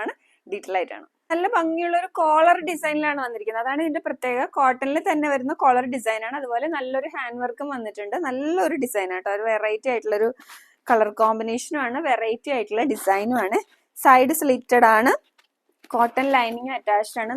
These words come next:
നല്ല സോഫ്റ്റ് പ്യുവർ കോട്ടൺ ആണ്, നല്ല പ്രീമിയം ക്വാളിറ്റി കോട്ടൺ ആണ്. ത്രീ ഫോർത്ത് സ്ലീവ്സ്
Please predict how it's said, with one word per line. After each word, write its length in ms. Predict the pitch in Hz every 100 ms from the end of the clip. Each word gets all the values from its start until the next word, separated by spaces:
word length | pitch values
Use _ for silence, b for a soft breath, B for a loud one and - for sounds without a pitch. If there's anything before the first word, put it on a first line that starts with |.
| 247
നല്ല 300 | 247 285 370 302
സോഫ്റ്റ് 400 | 247 277 - 294
പ്യുവർ 220 | 302 240 240 240
കോട്ടൺ 240 | 226 220
ആണ്, 60 | 226
നല്ല 120 | 240 254
പ്രീമിയം 400 | 254 240 262 294 294
ക്വാളിറ്റി 320 | 233 220 254 247
കോട്ടൺ 260 | 208 208 202
ആണ്. 100 | 233 453
ത്രീ 100 | 277 254
ഫോർത്ത് 300 | 254 254 311 208
സ്ലീവ്സ് 320 | 233 226 247